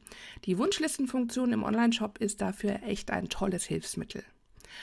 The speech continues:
Zuerst einmal kurz der Weg in den Onlineshop. Ihr könnt in euer Browserfenster eingeben shop punkt stampin club punkt D E und ihr seht, dann kommt ihr direkt zum Stampin' Club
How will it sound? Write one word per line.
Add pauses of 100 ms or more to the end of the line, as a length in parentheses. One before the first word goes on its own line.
(140)
Zuerst
einmal
kurz
der
Weg
in
den
Onlineshop. (400)
Ihr
könnt (200)
in
euer
Browserfenster
eingeben (460)
shop (100)
punkt
stampin
club (160)
punkt
D
E (400)
und
ihr
seht, (680)
dann
kommt
ihr
direkt
zum
Stampin'
Club